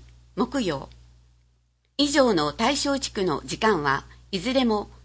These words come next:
九時から十五時三十分。牛間、牛間コミュニティセンター、二月二十六日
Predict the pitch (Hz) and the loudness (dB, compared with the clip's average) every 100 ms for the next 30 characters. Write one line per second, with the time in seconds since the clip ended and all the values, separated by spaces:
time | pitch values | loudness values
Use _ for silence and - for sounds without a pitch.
0 | - 208 185 - 156 143 - 156 269 - | -10 -6 -6 -4 -2 -2 -4 -4 -2 0
1 | 285 180 170 220 220 - - 139 131 - | -4 -4 -2 -2 -4 -8 -10 -10 -10 -14
2 | - - - _ _ _ _ - 247 277 | -20 -20 -20 _ _ _ _ -4 -2 2
3 | 269 247 - - - - _ _ _ - | 2 2 0 -12 -20 -20 _ _ _ -6
4 | 208 269 262 160 - - - _ - 247 | 0 4 4 4 0 -20 -20 _ 0 2
5 | 302 294 285 269 262 214 - 135 - - | 2 2 -2 2 2 2 0 -2 -4 -14
6 | - - _ _ 185 262 285 262 269 285 | -20 -20 _ _ -2 0 0 0 0 2
7 | 262 170 156 202 208 180 170 160 | 0 -2 -2 -2 -2 0 -2 -2